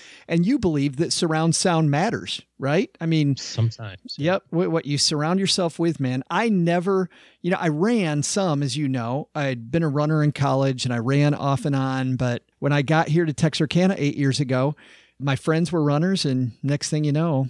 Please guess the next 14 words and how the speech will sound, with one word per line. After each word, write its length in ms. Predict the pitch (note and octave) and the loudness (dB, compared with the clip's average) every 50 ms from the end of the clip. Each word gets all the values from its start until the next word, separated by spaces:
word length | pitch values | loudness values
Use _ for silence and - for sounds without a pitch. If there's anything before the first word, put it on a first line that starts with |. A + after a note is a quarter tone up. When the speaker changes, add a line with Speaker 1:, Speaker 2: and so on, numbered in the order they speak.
| - - | -6 -10
Speaker 1:
I'm 180 | - B2+ B2+ C3 | -8 -6 -4 -2
running 420 | C3+ C#3 C#3+ C#3 C3 B2+ A#2+ - _ _ _ - | -2 0 0 0 0 0 -2 -4 _ _ _ -8
marathons. 800 | - A#2+ C3 C#3+ F3 E3+ A2 - G2+ G2 G#2 G2+ G2+ - - - _ - - - - - _ _ _ - | -4 -2 -2 0 0 -2 -2 -4 -6 -6 -6 -8 -8 -10 -12 -14 _ -20 -20 -20 -20 -20 _ _ _ -6
And 120 | B2 B2+ | -4 -4
it 80 | A#2+ - | -4 2
just, 260 | - D#3 C#3+ - - | 4 4 4 4 2
it's 140 | C3+ - - | -2 -2 -2
because 520 | - A#2+ - D#3 D3+ C#3 B2+ - - - | -6 -2 0 0 0 0 -2 -4 -8 -8
everybody 380 | - A#2+ C3+ D#3 D3 E3+ E3 D#3+ | -8 -4 -4 0 0 2 0 2
around 220 | D#3+ E3+ G#3 B3+ | 0 0 0 0
me's 160 | G#3 B2 - - | 0 -2 -2 -4
doing 200 | - F#2+ D#2 D2 | -8 -8 -8 -10
it. 120 | - - _ _ _ _ | -12 -16 _ _ _ _
So 380 | - - - A#2+ A#2 A2+ A2 | -12 -8 -6 -4 -4 -4 -6